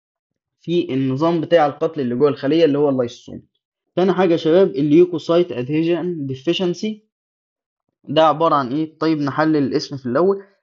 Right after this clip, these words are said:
ليوكوسايت ادهيجن ديفيشنسي يعني في نقص في البروتين اللي بيسبب أو اللي بيخلي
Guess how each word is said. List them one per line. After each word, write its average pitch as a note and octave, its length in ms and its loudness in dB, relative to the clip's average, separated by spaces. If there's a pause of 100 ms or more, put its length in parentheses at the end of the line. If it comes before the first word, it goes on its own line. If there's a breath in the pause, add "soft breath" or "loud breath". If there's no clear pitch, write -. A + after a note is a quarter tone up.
(100)
ليوكوسايت E3+ 560 0
ادهيجن D#3 760 -6
ديفيشنسي B2 540 -6
يعني A#2+ 200 -2
في G#3 380 -2 (720)
نقص - 360 -2
في E3+ 420 -2
البروتين B2+ 880 0
اللي C#3 300 0
بيسبب E3 800 -2
أو C3+ 120 0
اللي C3 140 0
بيخلي B2+ 600 -2